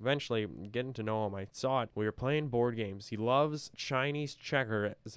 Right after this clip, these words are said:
and Uno. And I began to see a whole new side of Kevin, and it was the side that was merciless. A side that just every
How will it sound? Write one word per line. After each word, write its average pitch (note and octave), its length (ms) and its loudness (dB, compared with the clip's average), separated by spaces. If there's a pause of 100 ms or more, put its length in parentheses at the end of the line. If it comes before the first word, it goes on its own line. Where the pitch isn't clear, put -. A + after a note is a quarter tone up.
and G2 300 -4
Uno. A2 440 -2 (100)
And A2+ 100 0
I G#2+ 80 2
began A#2 380 2
to A#2+ 80 -10
see G#2 400 -2 (100)
a G2 120 -2
whole A#2 280 2
new B2+ 140 -2
side A#2+ 380 2
of A#2 80 -8
Kevin, G2 400 -2 (100)
and G2 100 -4
it F#2+ 100 -4
was A2+ 160 -4
the A#2+ 60 -4
side G#2 480 2 (100)
that G#2 120 2
was G2+ 140 -2
merciless. G2+ 600 -2
A - 80 -8
side B2 360 2
that G#2+ 100 0
just - 220 -8 (120)
every C3+ 540 0